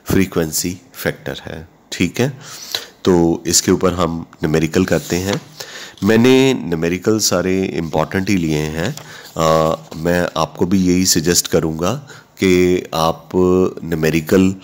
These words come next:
अ, वैसे तो जब फर्स्ट ऑर्डर kinetics के न्यूमेरिकल्स कराए थे, मैंने पच्चीस न्यूमेरिकल करा दिए थे। तो Arrhenius इक्वेशन में तो पच्चीस न्यूमेरिकल फिजिबल नहीं, तो मैं आपको इसलिए सजेस्ट करूँगा कि आप एनसीईआरटी के न्यूमेरिकल्स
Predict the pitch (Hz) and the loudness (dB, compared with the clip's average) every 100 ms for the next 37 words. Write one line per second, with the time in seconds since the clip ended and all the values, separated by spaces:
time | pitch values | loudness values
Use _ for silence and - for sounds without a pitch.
0 | - - - - 85 82 85 - 82 82 | -18 -20 -14 -2 2 4 2 -2 -2 0
1 | 80 98 90 104 104 - 87 82 87 - | 2 0 4 6 6 4 -2 0 0 2
2 | 95 - 98 92 98 82 82 92 - - | 2 4 2 2 0 0 -2 -4 -4 -2
3 | 87 82 82 82 92 92 82 87 98 95 | -2 -2 -2 -2 -2 2 2 2 -2 0
4 | 90 92 - - 104 - 87 76 73 80 | 0 2 0 0 0 2 2 0 -2 -6
5 | 78 71 67 76 - 78 - _ - - | -4 -6 -6 -12 -10 -12 -14 _ -20 -16
6 | - - - - 120 107 101 92 98 101 | -14 -14 -16 2 6 6 6 6 4 2
7 | 104 95 101 95 95 98 85 95 - 92 | 2 4 2 0 -2 -2 -2 -2 -2 0
8 | 90 90 98 92 87 82 90 92 76 76 | 2 2 -2 0 -2 0 2 2 2 -2
9 | 78 85 85 85 87 - 82 80 - 90 | -2 -4 0 2 0 0 -2 -2 2 2
10 | 85 - 90 85 80 87 - 92 85 82 | 2 0 -2 0 0 0 0 2 2 2
11 | 87 85 - - - - - 90 85 87 | 0 0 -6 -14 -16 -6 2 2 4 0
12 | 82 - 95 85 90 90 87 82 82 80 | 0 0 0 0 0 -2 0 0 -2 0
13 | 87 85 85 - | -2 0 -2 -4